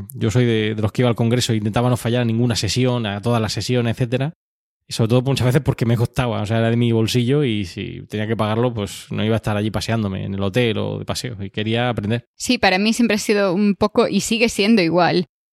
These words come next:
Speaker 2: Una vez que estoy en el congreso, eh, me, me puede la, esa culpabilidad si no, si no voy a las sesiones. Entonces, a no ser que tenga una razón de peso para no ir,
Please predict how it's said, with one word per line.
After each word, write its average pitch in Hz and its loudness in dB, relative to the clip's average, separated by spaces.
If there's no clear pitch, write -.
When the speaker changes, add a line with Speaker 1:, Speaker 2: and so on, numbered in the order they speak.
Speaker 2:
Una 214 4
vez 208 0
que 240 -2
estoy 233 4
en 220 2
el 214 0
congreso, 202 2
eh, 196 4
me, 180 2
me 196 4
puede 214 4
la, 190 2
esa 202 0
culpabilidad 190 2
si 185 0
no, 196 2
si 202 2
no 190 0
voy 185 4
a 175 6
las 180 2
sesiones. 175 0
Entonces, 196 0
a 208 4
no 196 2
ser 214 0
que 226 0
tenga 208 2
una 180 4
razón 196 2
de 180 2
peso 202 2
para 165 0
no 165 4
ir, 202 2